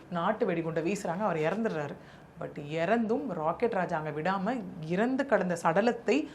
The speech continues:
ஃபுல்லா அரிவாளால வெட்டுறாருங்க. அப்ப அது எந்த அளவுக்கு பாருங்க, அவரோட வெறி தீர அதான் விஷயமா இருக்காங்க. So, அவர் அந்த இடத்துல அந்த மாதிரி வெட்டுறாரு. வெட்டிட்டு அதுக்கப்புறம் என்ன ஆகுது அப்படின்னு பாத்தீங்கன்னா, ஆஹ், கட்ட பஞ்சாயத்து பெருசா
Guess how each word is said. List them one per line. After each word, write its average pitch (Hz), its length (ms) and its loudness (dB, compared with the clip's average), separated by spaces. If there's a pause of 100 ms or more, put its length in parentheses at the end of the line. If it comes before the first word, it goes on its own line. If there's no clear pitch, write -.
(120)
ஃபுல்லா 262 460 6
அரிவாளால 175 380 2
வெட்டுறாருங்க. 147 600 -6
அப்ப 170 180 -2
அது 170 120 0
எந்த 208 240 2
அளவுக்கு 196 280 2
பாருங்க, 160 240 0
அவரோட 151 160 -2
வெறி 208 280 2
தீர 240 440 6 (300)
அதான் 202 200 6
விஷயமா 196 440 0
இருக்காங்க. 165 380 -4 (300)
So, 262 160 12
அவர் 240 120 12
அந்த 220 180 12
இடத்துல 254 80 10
அந்த 240 160 12
மாதிரி 220 260 10
வெட்டுறாரு. 208 440 8 (320)
வெட்டிட்டு 349 340 12
அதுக்கப்புறம் 262 540 12
என்ன 214 240 6
ஆகுது 202 240 6
அப்படின்னு 180 260 -2
பாத்தீங்கன்னா, 175 460 0 (340)
ஆஹ், 208 200 12
கட்ட 277 240 12
பஞ்சாயத்து 208 460 8 (540)
பெருசா 302 360 12